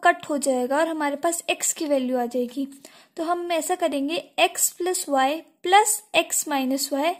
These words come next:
जो भी इनके रिजल्टेंट मैट्रिक्स है, जो भी इनके गिवन मैट्रिक्स है, उनको ऐड कर देंगे और इधर वाई से वाई कट जाएगा और एक्स प्लस एक्स टू एक्स आ जाएगा और इस साइड हम इनको ऐड कर देंगे, फ़ाइव प्लस थ्री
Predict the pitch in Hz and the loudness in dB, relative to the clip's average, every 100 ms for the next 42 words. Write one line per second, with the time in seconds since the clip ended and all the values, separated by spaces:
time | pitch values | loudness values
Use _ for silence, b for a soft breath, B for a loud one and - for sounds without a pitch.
0 | B B B B 330 359 403 427 403 392 | B B B B -2 2 4 4 2 0
1 | 370 294 294 294 285 359 339 302 262 262 | 0 0 2 0 0 -4 -2 0 0 -2
2 | 294 294 - 294 262 294 285 311 311 294 | -6 -6 -4 -2 -2 -4 -4 -4 -6 -6
3 | 302 254 302 370 381 320 285 285 285 - | -6 -6 -4 -2 0 -2 -2 -4 -6 -6
4 | 311 - - 339 339 415 427 - 285 269 | -8 -10 -8 -8 -4 2 2 2 0 0
5 | - 269 269 247 240 262 - B B B | -2 -2 0 -2 -2 -4 -8 B B B
6 | B - 320 311 349 302 311 339 - 349 | B 2 2 2 0 2 2 2 0 0
7 | 302 294 294 277 233 277 277 330 349 - | 0 0 -2 -4 0 0 2 2 0 -2
8 | 339 - - - 311 302 311 294 - - | -2 0 -4 0 0 0 -2 -4 -4 2
9 | 381 392 330 - 294 269 262 247 262 285 | 4 4 2 -2 -2 0 -2 -2 -2 -4
10 | - B B B - 311 - 359 - 403 | -8 B B B -2 0 2 2 2 2
11 | 381 403 403 392 403 - 269 269 294 262 | 2 0 -2 -4 -4 0 2 2 0 -2
12 | 277 285 339 - - 330 370 - - 302 | -2 -2 -6 -8 -4 0 0 -4 -6 -2
13 | 294 - 262 | -2 -4 -4